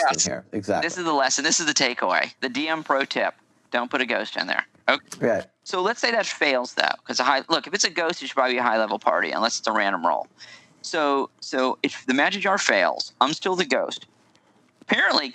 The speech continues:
Speaker 1: I'm so bad. I'm, I mean, meaning not, I mean, like, evil. I'm gonna attack. I'm, I'm gonna,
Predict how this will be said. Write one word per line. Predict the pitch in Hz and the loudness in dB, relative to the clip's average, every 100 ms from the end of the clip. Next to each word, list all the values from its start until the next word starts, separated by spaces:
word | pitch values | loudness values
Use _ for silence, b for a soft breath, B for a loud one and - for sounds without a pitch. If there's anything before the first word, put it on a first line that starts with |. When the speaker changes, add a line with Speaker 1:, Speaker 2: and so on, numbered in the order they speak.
| - | 0
Speaker 1:
I'm | 170 | 2
so | 190 - 302 | -2 -2 0
bad. | 202 120 160 185 98 | 2 2 4 4 4
I'm, | 117 131 | 4 4
I | 127 | 2
mean, | 123 127 | 2 -2
meaning | 131 135 117 107 | -2 -2 -4 -2
not, | 127 117 - _ - | 0 0 -6 _ -6
I | |
mean, | 123 | -2
like, | 107 104 107 _ | 2 2 0 _
evil. | 143 208 240 78 | -6 -4 0 2
I'm | - 196 | 2 2
gonna | 233 139 | 2 2
attack. | 180 196 185 - | 0 0 0 0
I'm, | - 151 165 | 0 0 2
I'm | 135 | 0
gonna, | 180 143 | 2 0